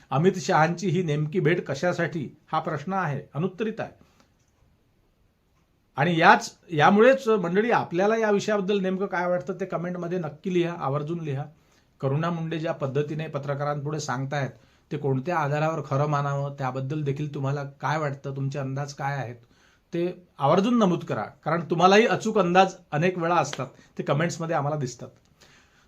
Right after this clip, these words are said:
तुर्तास थांबतो मंडळी. आपल्या चॅनलवर नवीन असाल तर सबस्क्राईब करा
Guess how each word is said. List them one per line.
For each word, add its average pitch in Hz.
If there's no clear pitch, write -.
तुर्तास 226
थांबतो 240
मंडळी. 208
आपल्या 196
चॅनलवर 185
नवीन 170
असाल 185
तर 175
सबस्क्राईब 160
करा 175